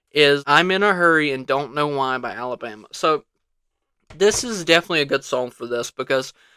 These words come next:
uh, there's a lot of times in life where you might be in a hurry, and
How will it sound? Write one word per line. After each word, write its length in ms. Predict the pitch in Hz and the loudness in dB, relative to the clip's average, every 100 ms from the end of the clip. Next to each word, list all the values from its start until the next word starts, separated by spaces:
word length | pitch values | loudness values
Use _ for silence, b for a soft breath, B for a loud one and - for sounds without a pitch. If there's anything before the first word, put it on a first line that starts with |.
| b b b _ - | b b b _ 4
uh, 240 | 160 147 | 6 6
there's 240 | 160 190 | 6 2
a 40 | 180 | 4
lot 240 | 160 165 | 6 6
of 80 | 156 | 6
times 380 | - 165 156 147 | 4 4 4 2
in 220 | 143 143 | -4 2
life 320 | 139 139 - | 4 4 0
where 80 | 135 | -8
you 260 | 131 139 139 | -6 -8 -6
might 540 | 127 131 135 - 131 | 0 0 0 -4 -14
be 380 | 160 196 156 - | -8 -8 -8 -12
in 200 | - 135 | -6 -4
a 340 | 127 127 127 - | -2 -2 -4 -8
hurry, 640 | - - 160 135 113 110 _ _ 135 | -8 -2 2 2 0 -10 _ _ -6
and 300 | 135 135 | -4 -6